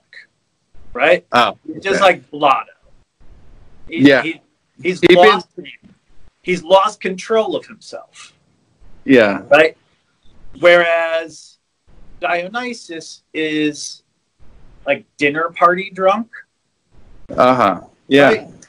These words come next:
Speaker 1: He's had a little bit to drink in moderation. He
Speaker 2: Yeah.
Speaker 1: hasn't lost his control.
Speaker 2: Yeah.
Speaker 1: Um, he can still banter, right? Uh, and,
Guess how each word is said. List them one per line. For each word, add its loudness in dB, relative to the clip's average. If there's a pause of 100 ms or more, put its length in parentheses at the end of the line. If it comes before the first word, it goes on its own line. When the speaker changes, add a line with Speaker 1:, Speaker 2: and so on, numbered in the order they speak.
(160)
Speaker 1:
He's -4
had -2
a -2
little -6
bit -6
to -10
drink -4
in -4
moderation. -4 (800)
He -2
Speaker 2:
Yeah. 4
Speaker 1:
hasn't -12
lost -4
his -8
control. -6 (880)
Speaker 2:
Yeah. 0
Speaker 1:
Um, -20 (220)
he -8
can -4
still 0
banter, -2 (100)
right? 0 (160)
Uh, -2 (120)
and, -6